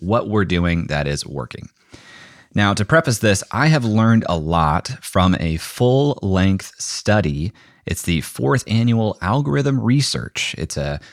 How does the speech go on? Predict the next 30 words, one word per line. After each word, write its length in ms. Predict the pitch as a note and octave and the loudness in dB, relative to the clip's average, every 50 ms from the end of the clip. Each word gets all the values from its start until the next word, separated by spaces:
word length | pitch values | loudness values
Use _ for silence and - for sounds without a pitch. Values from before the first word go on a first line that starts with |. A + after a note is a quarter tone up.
| - _ _ | -20 _ _
it's 100 | - - | -10 -6
a 140 | D#2 C2+ C2 | -6 -6 -6
fifty-seven 920 | - - - D#3+ D#3 - - F3+ E3+ - - - D#3+ D#3 D#3 D#3 D3 C3+ | -8 -8 -4 -4 -4 -2 -2 -2 -2 -2 -2 -2 -2 -2 0 0 -2 0
page 320 | G#2 A2+ A#2 A2+ A#2 G#2+ G2 | 0 2 2 2 2 0 0
document 580 | G#2+ G2 G2+ F#2+ F#2+ - D2+ - C#2 F2 - - _ - | 2 2 2 2 0 -2 -4 -4 -2 -2 -4 -4 _ -6
that 260 | - E2+ D#2+ D#2 - | -2 -2 -2 -2 -2
I 80 | - D#2+ | -4 -6
saw 320 | D#2+ - - F#2 F2+ F#2 | -6 -4 -2 -2 -2 -2
in 240 | F#2 - D#2+ D#2+ D#2 | -2 -2 -4 -4 -4
November 640 | D#2 D2+ D2+ C#2+ D#2 G2 G#2 F#2+ - - - C#2+ F2 - - - - - - | -4 -4 -4 -2 2 2 2 2 2 0 -4 -6 -6 -8 -10 -20 -20 -20 -14
from 280 | - - G#2 F#2 F2+ E2+ | -8 -4 -2 0 0 0
Richard 560 | - E2 E2 F2+ A2 A#2 - B2+ A#2+ A#2 G2+ - | -2 -2 -2 0 0 0 2 2 2 2 2 0
Vanderblom. 920 | - E2+ E2+ F2 F#2 G2 F#2+ E2 D#2+ C#2 C2 C2+ C2 B1 - - - G2+ - _ _ - | -2 -2 0 2 4 4 2 2 0 -2 -2 -4 -6 -6 -6 -8 -10 -10 -12 _ _ -4
And 220 | - D#2 D2+ D2+ D2+ | -2 0 0 0 0
I'll 80 | D2+ | 0
have 160 | C#2+ E2 D#2+ D#2 | 0 0 2 2
a 20 | |
link 240 | D#2 D#2+ D#2+ D#2 - | 2 2 2 0 0
to 160 | - F2 D#2+ | 0 0 0
Richard's 320 | D#2 E2+ E2 - E2 D2 | 2 2 0 0 0 -2
profile 340 | - F2 E2 - - - D#2+ | -2 -4 -4 -4 -4 -4 -4
on 200 | A1 C2+ E2 D#2 | -2 -2 -2 -2
LinkedIn 340 | D2 D#2+ D#2+ - F2 E2+ D#2+ - | -2 -4 -2 -2 0 -2 -2 -2
as 200 | - D#2 D2 D2+ | -4 -4 -4 -4
well 300 | D2+ F2 F#2 G2 G2 G2 | -2 0 0 2 2 0
in 120 | - G2 | 0 0
the 60 | G#2 | 0
show 160 | G2 - - G2+ | 0 2 2 2
notes, 240 | G2 G2 G2+ F#2 | 2 2 2 0
because 460 | - - - - F2+ D#2+ D#2 D#2 - | 0 -4 -4 -2 -2 -2 -2 -2 -4